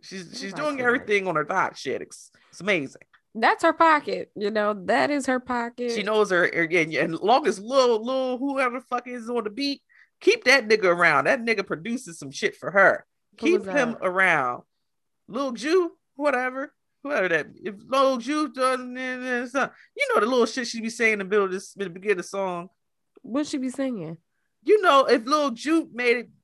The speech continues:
Speaker 1: you know it's a da da da. I don't know. I know somebody listen to the podcast. It's like, "Toya dumb," 'cause they know what I'm talking about.
Speaker 2: I, I don't know what she talking about. Um, I also don't know the kids like that these days,
Speaker 1: Whatever.
Speaker 2: so
Speaker 1: I was trying to think of it, but anywho,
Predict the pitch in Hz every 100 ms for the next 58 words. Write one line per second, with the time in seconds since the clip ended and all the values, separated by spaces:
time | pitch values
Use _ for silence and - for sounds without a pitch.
0 | _ 220 277 247 233 247 233 220 196 220
1 | 233 208 180 139 - 320 269 175 220 220
2 | 214 - _ - 392 381 - 254 226 214
3 | 226 202 175 196 180 180 185 160 139 -
4 | 233 175 151 147 123 - - _ 156 185
5 | 220 240 254 214 180 180 214 214 165 135
6 | 120 104 160 165 165 147 165 151 139 127
7 | 120 131 - - 143 147 147 139 139 -
8 | _ - - 139 135 135 139 135 _ _
9 | _ _ _ _ _ _ _ _ _ _
10 | _ _ 330 392 247 226 208 196 190 156
11 | - 190 190 190 208 208 196 202 190 190
12 | 190 202 202 202 208 139 135 156 147 262
13 | 269 - 170 - 156 143 139 123 123 185
14 | 220 269 226 196 165 151